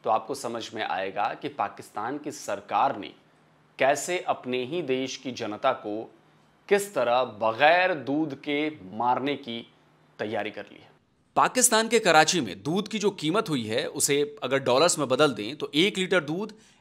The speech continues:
एक दशमलव तीन तीन डॉलर का है। वहीं फ्रांस के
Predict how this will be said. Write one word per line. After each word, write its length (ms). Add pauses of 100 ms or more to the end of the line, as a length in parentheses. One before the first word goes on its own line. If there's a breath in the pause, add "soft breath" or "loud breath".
(180 soft breath)
एक 420
दशमलव 500 (160)
तीन 240
तीन 260
डॉलर 280
का 120
है। 140 (420 soft breath)
वहीं 260
फ्रांस 400
के 100